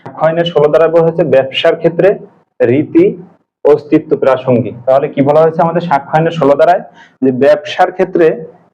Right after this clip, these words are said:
রীতির অস্তিত্ব প্রাসঙ্গিক। তাহলে ব্যবসার কিছু রীতিনীতি আছে, যেমন হচ্ছে আপনাকে ট্রেড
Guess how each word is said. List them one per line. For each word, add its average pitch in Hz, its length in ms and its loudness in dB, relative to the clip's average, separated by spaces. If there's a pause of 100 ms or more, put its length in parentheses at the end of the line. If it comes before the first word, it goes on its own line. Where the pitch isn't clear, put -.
(180)
রীতির 156 400 0 (200)
অস্তিত্ব 156 460 -2 (140)
প্রাসঙ্গিক। 131 540 0
তাহলে 151 200 2
ব্যবসার 147 480 0
কিছু 175 220 0
রীতিনীতি 156 520 0
আছে, 170 180 0
যেমন 143 320 0
হচ্ছে 160 200 -2
আপনাকে 156 360 0 (400)
ট্রেড 175 200 2